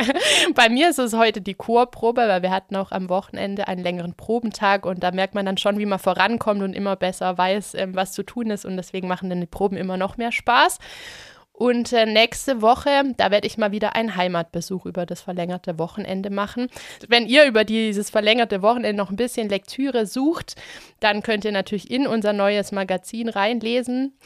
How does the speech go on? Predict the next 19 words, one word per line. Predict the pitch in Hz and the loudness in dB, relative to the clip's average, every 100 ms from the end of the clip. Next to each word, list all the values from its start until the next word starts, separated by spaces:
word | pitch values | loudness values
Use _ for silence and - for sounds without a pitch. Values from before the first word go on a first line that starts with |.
| - - - - | -20 -20 -18 -8
Ihr | 208 | -6
könnt, | - 202 190 - | 0 0 0 0
äh, | 196 | 2
auf | - 190 | 2 2
der | 196 - 214 | 2 4 4
App | 220 - _ | 2 -10 _
und, | 226 220 208 - | -4 -2 -4 -2
äh, | 190 185 | 0 0
über | 185 185 | 0 -2
LinkedIn | 196 269 262 208 | 0 -2 -2 0
auf | 214 | 0
dem | 214 | -2
Laufenden | 196 190 196 202 185 | 0 2 0 -4 -8
bleiben | - 180 190 | -4 -2 -2
und | 196 269 - | -4 -6 -2
auch | 214 - | -4 -4
unsere | 180 - 240 - | -10 -8 -8 -4
Online-News | 190 175 175 175 175 175 - | -4 -2 -4 -4 -6 -8 -6
anschauen. | 175 175 - 170 170 | -6 -6 -4 -2 -2